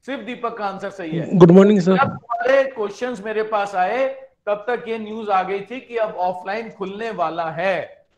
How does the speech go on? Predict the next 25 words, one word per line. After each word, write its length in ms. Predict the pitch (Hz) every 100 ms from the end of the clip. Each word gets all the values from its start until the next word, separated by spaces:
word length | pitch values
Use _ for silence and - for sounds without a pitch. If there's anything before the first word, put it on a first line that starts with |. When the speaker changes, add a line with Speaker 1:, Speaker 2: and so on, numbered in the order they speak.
| _ -
Speaker 1:
ठीक 140 | 185 233
है? 360 | 202 - -
तो 100 | 190
मुझे 200 | 196 202
लगा 240 | 214 214 240
कि 100 | 240
चलो 260 | 220 220
ठीक 220 | 233 214 240
है, 60 |
क्वेश्चंस 460 | 240 196 196 220 214
तो 80 | 208
आपने 240 | 196 214
भेज 220 | 175 175
ही 100 | 196
दिए, 440 | 185 226 262 - - _
जवाब 500 | 135 175 180 214 190
जो 100 | 202
है 120 | 190 196
मैं 100 | 226
आपको 420 | 190 185 - 240
offline 520 | 196 190 180 196 202
आकर 260 | 175 175 165
के 120 | 214
समझा 380 | 170 151 151 139
दूंगा। 720 | 135 131 170 165 - -